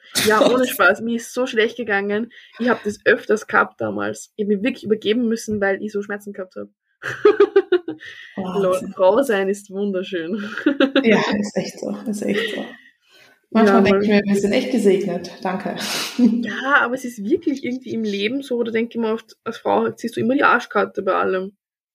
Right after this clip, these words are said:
Speaker 2: Ja.
Speaker 1: Haben wir irgendwann einen Vorteil, jetzt mal ehrlich?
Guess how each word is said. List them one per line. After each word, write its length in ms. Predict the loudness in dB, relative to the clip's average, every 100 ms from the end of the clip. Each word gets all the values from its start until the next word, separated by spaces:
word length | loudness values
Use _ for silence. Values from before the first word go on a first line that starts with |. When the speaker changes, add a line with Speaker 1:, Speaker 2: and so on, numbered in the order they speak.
| _
Speaker 2:
Ja. 100 | -2
Speaker 1:
Haben 680 | -2 -2 -10 -16 -4 2 4
wir 100 | 4
irgendwann 380 | 4 2 2 2 0
einen 40 |
Vorteil, 540 | 2 2 2 2 2
jetzt 160 | 2 -2
mal 80 | 0
ehrlich? 600 | 4 4 2 0 -6